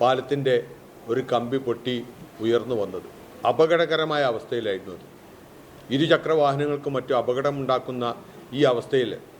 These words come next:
അന്ന് പഞ്ചായത്ത് ഭരണസമിതിയുടെ വൈസ് പ്രസിഡന്റ് കെ ഫാത്തിമ ബീവിയും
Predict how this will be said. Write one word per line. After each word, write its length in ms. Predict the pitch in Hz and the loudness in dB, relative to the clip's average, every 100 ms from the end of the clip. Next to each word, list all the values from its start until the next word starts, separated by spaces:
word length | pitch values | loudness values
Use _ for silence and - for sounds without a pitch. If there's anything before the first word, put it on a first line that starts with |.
| - - - - - - - - - - - - | -20 -20 -20 -20 -20 -20 -20 -20 -20 -20 -12 -4
അന്ന് 200 | 131 147 135 - - | 2 2 2 -2 -4
പഞ്ചായത്ത് 480 | 139 156 156 156 151 143 - - - - | 2 4 4 2 0 0 -8 -20 -12 -2
ഭരണസമിതിയുടെ 680 | 135 151 147 151 147 143 | 0 0 -2 -2 0 2
വൈസ് 240 | 135 127 127 | 2 2 0
പ്രസിഡന്റ് 440 | 143 139 139 127 117 - - - - 123 | -2 0 -2 -2 -2 -6 -20 -20 -6 0
കെ 80 | 127 | 2
ഫാത്തിമ 460 | 131 123 143 139 | 2 0 0 2
ബീവിയും 400 | 135 135 123 95 | 2 0 -2 -6